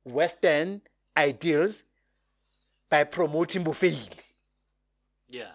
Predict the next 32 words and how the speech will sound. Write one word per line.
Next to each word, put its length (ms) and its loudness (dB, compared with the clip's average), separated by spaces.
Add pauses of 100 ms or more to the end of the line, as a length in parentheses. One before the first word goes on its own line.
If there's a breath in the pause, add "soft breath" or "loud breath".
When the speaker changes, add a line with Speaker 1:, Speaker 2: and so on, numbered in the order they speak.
(100)
Speaker 1:
Because 280 2
you 60 0
are 40 0
inherently 420 0
saying 200 0
re 180 0
fail. 260 -6 (580 soft breath)
And 360 -4
Modise 240 0
is 80 2
saying, 120 -4
"No, 60 -4
but 140 2
ha 160 2
re 140 4
fail." 240 -6 (800)
Speaker 2:
No. 80 -20 (280)
Speaker 1:
Ha 120 -2
re 100 4
fail 380 -4 (280 loud breath)
because 300 -2 (200 soft breath)
we 180 -10
used 320 -4
to 80 -8
know 240 0
that 240 0 (340)
even 240 -2
if 180 -8
our 200 2
hair 140 2
is 100 0
kinky, 500 -6